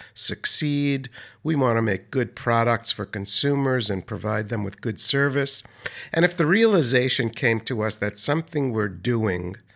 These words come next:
might be marginally beneficial to our company, but was clearly harmful to consumers, clearly harmful to our industry, and clearly harmful to society, I would hope we would have the integrity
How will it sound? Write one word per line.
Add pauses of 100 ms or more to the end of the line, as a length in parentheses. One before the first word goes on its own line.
(300)
might
be
marginally
beneficial
to
our
company, (260)
but
was
clearly
harmful
to
consumers, (320)
clearly
harmful
to
our
industry, (200)
and
clearly
harmful
to
society, (500)
I
would
hope
we
would
have
the
integrity